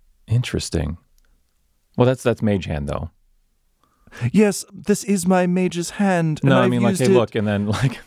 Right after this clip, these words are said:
Speaker 1: like, I've, I've Mage Handed the cup out of her Mage Hand. <laughs>
Speaker 2: Yeah. Uh, she rolled a two, so that happens. She says, "Oh, it would seem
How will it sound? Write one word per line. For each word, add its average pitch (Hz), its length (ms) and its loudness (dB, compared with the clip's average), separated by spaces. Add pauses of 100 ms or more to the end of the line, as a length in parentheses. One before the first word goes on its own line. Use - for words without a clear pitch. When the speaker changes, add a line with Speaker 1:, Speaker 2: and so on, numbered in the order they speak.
(240)
Speaker 1:
like, 117 180 2
I've, 104 180 2 (120)
I've 110 160 2
Mage 104 280 0
Handed 101 240 0
the 98 80 2
cup - 340 0
out 92 180 0
of 95 100 0
her 92 140 0
Mage 110 300 2
Hand. 110 340 -2 (140)
<laughs> 277 100 2
Speaker 2:
Yeah. - 140 2 (400)
Uh, 110 80 2
she - 120 0
rolled 131 140 4
a 107 40 -6
two, 95 240 0
so - 140 0
that 101 80 2
happens. 104 300 -2
She 104 100 -6
says, 117 220 2 (2000)
"Oh, 156 760 2 (680)
it 180 200 2
would 185 180 -2
seem 202 760 2